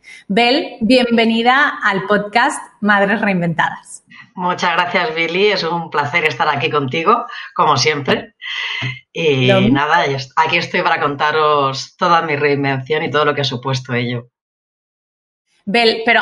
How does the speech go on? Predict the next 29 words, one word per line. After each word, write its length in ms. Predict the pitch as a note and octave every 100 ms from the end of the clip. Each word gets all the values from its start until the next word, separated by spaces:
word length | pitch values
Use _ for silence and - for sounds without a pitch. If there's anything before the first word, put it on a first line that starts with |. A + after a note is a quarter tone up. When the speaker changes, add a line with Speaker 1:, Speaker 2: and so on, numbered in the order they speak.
| -
Speaker 1:
antes 380 | C4 E4 F4 E4
de 40 | C#4
empezar, 500 | A#3+ A3 A#3+ B3 F4 -
te 60 | G#3+
vamos 320 | F3 G3+ A3+
a 40 |
hacer 260 | G3 A3 A3+
Speaker 2:
Ujú. 80 | C4
Speaker 1:
la 180 | G3 -
pregunta 600 | G3+ G3 A3+ A3+ C#4+ C#4+
que 100 | G#3+
más 340 | F#3+ E3 F3
nos 180 | G#3 G#3
interesa. 640 | B3 C#4+ A4+ - G3+ F#3 -
¿Cómo 220 | A#3+ B3
se 220 | B3+ C4
Speaker 2:
<laughs> 0 |
Speaker 1:
llama 300 | A3+ A3+ A#3+ B3+ -
tu 280 | B4 - D#4+
peque? 320 | C#4 F3+ D#3+ E3+ - B3+ A3+ - F#4
Speaker 2:
Mi 200 | G#3 G3+
peque 340 | G3 G3+ G#3 B3
se 120 | A#3
llama 280 | G3 G#3+ C4+
Javier. 600 | B3 F3+ F3+ E3 C#3 - E3+
<laughs> 120 | -
Speaker 1:
¿Cuántos 520 | - B3 C4+ G#3 G3 - - - A#3+
Speaker 2:
El 220 | A3
Speaker 1:
años 40 | G3+